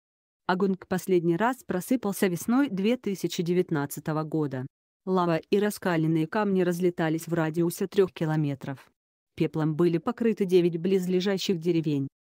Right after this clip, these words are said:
Гунунг Батур спокоен уже двадцать лет. Сейчас там фиксируют лишь фумарольную активность, из трещин выходит газ. риа Новости, Мария Селиванова.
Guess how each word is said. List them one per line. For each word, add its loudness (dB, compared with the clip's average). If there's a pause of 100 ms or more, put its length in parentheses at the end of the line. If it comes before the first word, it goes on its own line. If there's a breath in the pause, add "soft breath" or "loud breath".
(460)
Гунунг 2
Батур -2
спокоен 0
уже 0
двадцать 0
лет. -4 (400)
Сейчас -2
там 0
фиксируют 0
лишь 2
фумарольную 2
активность, -4 (200)
из -2
трещин 0
выходит -2
газ. 0 (800)
риа 6
Новости, 0 (200)
Мария 2
Селиванова. 0